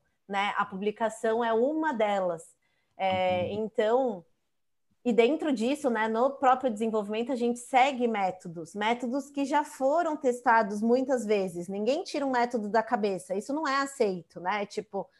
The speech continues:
Speaker 1: "Ai, como é que faz um suco?" Ah, a gente bate lá na mãe e fala, né? Põe,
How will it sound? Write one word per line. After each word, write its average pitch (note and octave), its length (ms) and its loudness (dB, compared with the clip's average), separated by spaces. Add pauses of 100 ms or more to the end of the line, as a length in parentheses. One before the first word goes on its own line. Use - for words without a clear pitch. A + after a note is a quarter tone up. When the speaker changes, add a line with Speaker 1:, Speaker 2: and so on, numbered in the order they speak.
(160)
Speaker 1:
"Ai, D#4 180 2
como E4 180 -2
é E4+ 80 -6
que F#4+ 120 -2
faz D4 340 2
um D#4+ 120 -2
suco?" B3+ 500 0
Ah, B3 140 4
a G#3+ 80 2
gente G3+ 380 -8
bate C4+ 340 2
lá A#3 140 8
na A3 80 4
mãe A3+ 220 4
e C4 40 2
fala, G#3 340 2
né? G#3 200 -2
Põe, C4 340 -2